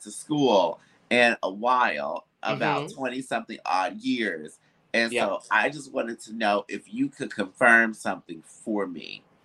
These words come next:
Speaker 2: Yes, my dear.
Speaker 1: Um, what is four plus four again?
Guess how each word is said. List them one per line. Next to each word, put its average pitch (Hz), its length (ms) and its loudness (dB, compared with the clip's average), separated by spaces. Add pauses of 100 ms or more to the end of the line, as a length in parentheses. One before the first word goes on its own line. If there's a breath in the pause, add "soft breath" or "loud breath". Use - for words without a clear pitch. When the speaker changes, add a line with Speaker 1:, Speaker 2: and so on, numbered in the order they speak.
Speaker 2:
Yes, 139 320 2
my 123 100 -4
dear. 90 280 -14 (760)
Speaker 1:
Um, 117 440 6 (360)
what 180 360 -2 (220)
is 123 640 -4 (140)
four 143 380 0
plus 131 480 -2 (100)
four 110 320 0
again? 143 680 -4